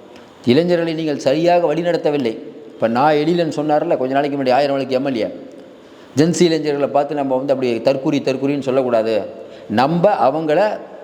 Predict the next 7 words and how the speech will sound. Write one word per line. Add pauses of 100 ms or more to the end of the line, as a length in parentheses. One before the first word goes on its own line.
(720)
பெரிய
தந்தை
பெரியாரை
பற்றியோ
அறிஞர்
அண்ணாவை
பற்றியோ